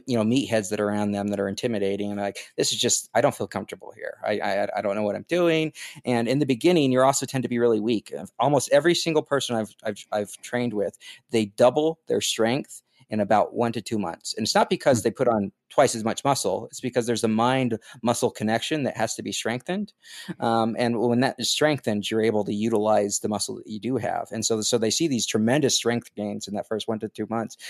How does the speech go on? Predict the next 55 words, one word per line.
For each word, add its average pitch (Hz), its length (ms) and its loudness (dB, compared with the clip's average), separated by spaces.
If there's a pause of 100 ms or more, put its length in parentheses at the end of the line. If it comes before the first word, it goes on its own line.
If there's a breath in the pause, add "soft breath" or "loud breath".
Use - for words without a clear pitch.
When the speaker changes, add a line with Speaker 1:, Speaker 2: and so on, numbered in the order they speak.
(220 loud breath)
Speaker 1:
And 113 200 0
what, 117 220 4 (100)
what 120 280 0
tends 156 220 -2
to 123 60 4
happen 135 360 0
is 107 160 0
once 117 160 -2
they 107 100 0
see 143 200 -4
that, 101 200 4
they 104 140 0
start 113 280 0
to - 60 -16
be 107 80 -4
like, - 140 -8
"You 151 100 -2
know 127 60 4
what? 185 260 6
I 131 60 4
feel - 160 2
comfortable 196 380 0
here. 104 320 0
I 123 100 6
like 180 300 6
this. - 400 -6
I'm 113 120 -4
getting 139 260 4
better." 113 400 4 (280 loud breath)
And, 110 140 2
and, 117 240 0
and 110 260 2
it 117 100 -2
kind 147 180 2
of 113 80 4
reinforces 113 680 0
their 98 140 0
habit 101 460 -2
and 110 120 -2
it 101 60 -2
makes 101 260 -4
them 101 200 -2 (240 loud breath)
enjoy 107 420 2
it. - 280 -4 (120)
But 113 220 2
lots 139 220 4
of - 60 -4
times, 107 240 0
half 123 200 2
the 104 80 -4
battle 107 200 4
is 98 80 -6
just 104 260 -8
getting 110 300 0
there, 98 300 -2